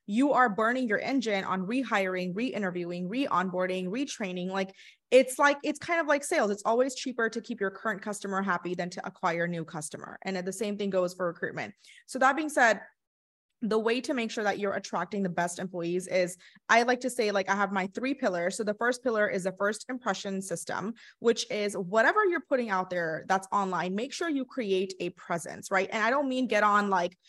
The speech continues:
the newest and the coolest trends. Pick one social media platform, whether it's LinkedIn, whether it's Facebook,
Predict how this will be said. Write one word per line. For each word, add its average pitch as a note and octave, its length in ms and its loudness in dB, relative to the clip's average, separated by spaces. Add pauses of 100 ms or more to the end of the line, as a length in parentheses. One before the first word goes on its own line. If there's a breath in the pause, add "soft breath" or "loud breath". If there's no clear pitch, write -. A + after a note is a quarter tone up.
(180 soft breath)
the A3 80 2
newest A#3 400 4
and G#3 100 0
the G3 60 2
coolest G#3 360 0
trends. F#3 280 0
Pick G#4+ 260 -2
one B3 260 2
social B3 300 2
media A3+ 220 0
platform, A3 480 0
whether F3+ 200 0
it's E3+ 200 -2
LinkedIn, F#3 400 0
whether F#3 240 -2
it's F3 120 -6
Facebook, A#3 420 0